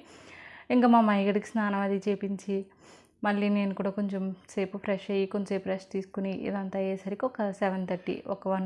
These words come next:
అవర్ అయితే అలా గడిచిపోయిందనమాట. ఇంక ఇప్పుడు ముందు రోజు వ్లాగ్ అయితే వాయిస్ ఓవర్ ఇద్దామని చెప్పేసి అయితే మా ఇంటి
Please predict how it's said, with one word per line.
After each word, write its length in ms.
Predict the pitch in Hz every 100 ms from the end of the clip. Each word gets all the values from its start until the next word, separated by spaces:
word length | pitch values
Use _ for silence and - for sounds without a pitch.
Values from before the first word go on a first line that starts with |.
| 185
అవర్ 140 | 185 180
అయితే 140 | 190 190
అలా 100 | 185
గడిచిపోయిందనమాట. 840 | 185 175 - 196 190 185 175 175 214 247 240
ఇంక 140 | 220 226
ఇప్పుడు 240 | 220 220 320 - - - - - - - 240
ముందు 180 | 233 226
రోజు 140 | 214 214
వ్లాగ్ 280 | 202 196 -
అయితే 160 | 196 240 262
వాయిస్ 240 | 202 190 208
ఓవర్ 140 | 190 185
ఇద్దామని 300 | 170 180 180
చెప్పేసి 280 | 175 180 175 208
అయితే 140 | 226 202
మా 80 | 175 196
ఇంటి 180 | 196